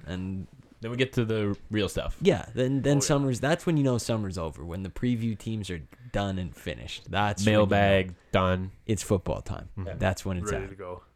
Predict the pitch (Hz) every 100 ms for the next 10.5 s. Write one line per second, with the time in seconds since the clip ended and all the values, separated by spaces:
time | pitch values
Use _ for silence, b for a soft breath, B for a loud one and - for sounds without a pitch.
0 | _ _ 101 107 120 123 156 135 143 120
1 | 113 107 110 - 113 113 - - 110 113
2 | 127 - 113 113 107 85 90 80 80 55
3 | - _ - 98 123 127 - 104 92 90
4 | - 90 76 87 B 107 95 90 98 107
5 | 101 - 110 92 92 101 104 104 98 90
6 | 82 B B B - 104 110 107 110 101
7 | 92 92 90 85 - b b - 95 95
8 | 85 95 87 67 87 90 90 - 127 113
9 | 113 117 113 107 95 - 107 107 98 101
10 | - 95 98 92 92